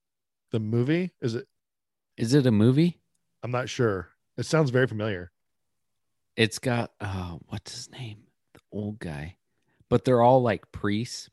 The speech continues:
Speaker 2: but they're, like, hellbound, but they go out and, like, exorcise demons and stuff like that.
Speaker 1: Uh-uh, I haven't seen it.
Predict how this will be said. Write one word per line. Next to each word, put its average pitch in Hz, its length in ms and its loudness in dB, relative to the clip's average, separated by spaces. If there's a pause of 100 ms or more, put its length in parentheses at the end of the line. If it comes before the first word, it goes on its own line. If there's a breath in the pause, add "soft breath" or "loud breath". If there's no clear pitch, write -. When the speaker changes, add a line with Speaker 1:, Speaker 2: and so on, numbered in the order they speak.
(100)
Speaker 2:
but 104 180 -4
they're, 92 180 2
like, 82 320 -8 (300)
hellbound, 104 600 0
but 98 140 -4
they 90 140 -4
go 87 240 -2
out 87 240 -2
and, 87 160 -6
like, 80 340 -10 (580 soft breath)
exorcise 90 720 -4
demons 87 520 -2
and 85 140 -10
stuff - 320 -6
like 90 180 -10
that. 90 300 -6 (1200)
Speaker 1:
Uh-uh, 120 320 -6
I 101 60 -4
haven't 127 180 -6
seen 127 220 -4
it. 95 140 -6